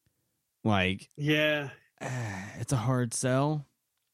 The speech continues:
Speaker 1: I don't hate it. It's not bad. It's not great. Probably will not buy again, but now I have eleven more. So expect one in a couple weeks for you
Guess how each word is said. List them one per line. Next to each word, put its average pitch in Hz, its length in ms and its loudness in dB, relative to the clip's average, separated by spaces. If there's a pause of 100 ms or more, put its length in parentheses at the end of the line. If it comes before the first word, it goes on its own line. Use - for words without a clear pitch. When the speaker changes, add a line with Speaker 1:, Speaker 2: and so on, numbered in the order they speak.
(1400)
Speaker 1:
I 160 60 6
don't 233 180 10
hate 285 220 8
it. 226 220 6
It's 185 180 2
not 226 200 8
bad. 143 400 4 (760)
It's - 100 -4
not 175 220 4
great. 147 380 6 (1500)
Probably 190 500 10
will 185 240 8
not 175 220 4
buy 165 180 6
again, 131 520 4 (180)
but 87 120 2
now 117 200 4
I 117 60 6
have 120 140 6
eleven 117 340 4
more. 113 360 2 (160)
So 90 640 4 (280)
expect - 480 2
one 139 420 6 (800)
in 131 100 6
a 131 60 6
couple 156 280 6
weeks 208 380 2
for 156 180 6
you 151 440 4